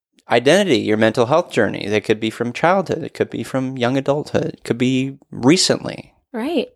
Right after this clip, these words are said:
Speaker 1: What are a
Speaker 2: Okay.
Speaker 1: couple that stick out in your brain?
Speaker 2: Um, well, starting with my, you know, foundational, who I am, um, you know, daughter of two very wonderful and still happily married people.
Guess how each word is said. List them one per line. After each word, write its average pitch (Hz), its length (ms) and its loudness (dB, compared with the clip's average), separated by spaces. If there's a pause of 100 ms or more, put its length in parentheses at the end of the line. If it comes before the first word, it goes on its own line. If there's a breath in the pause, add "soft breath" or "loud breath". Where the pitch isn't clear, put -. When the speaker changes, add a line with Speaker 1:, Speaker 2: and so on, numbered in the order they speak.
(100)
Speaker 1:
What 139 120 2
are 147 140 6
a 135 40 8
Speaker 2:
Okay. 117 80 2
Speaker 1:
couple 127 300 2
that - 120 0
stick - 220 -4
out 107 120 2
in 107 60 -6
your 101 100 -4
brain? 117 300 -4 (240)
Speaker 2:
Um, 254 800 0
well, 247 500 4
starting 247 380 2
with 233 220 0
my, 208 280 2 (720)
you 202 80 -6
know, 202 120 0
foundational, 190 920 -2
who 202 100 -4
I 190 120 -2
am, 185 500 -4
um, 185 480 -4 (880 soft breath)
you 196 100 -8
know, 185 400 -2
daughter 196 540 6
of 190 500 4
two 208 260 0
very 190 260 6
wonderful 196 800 4
and 185 280 -4
still 185 220 2
happily 190 340 0
married 208 340 4
people. 196 580 4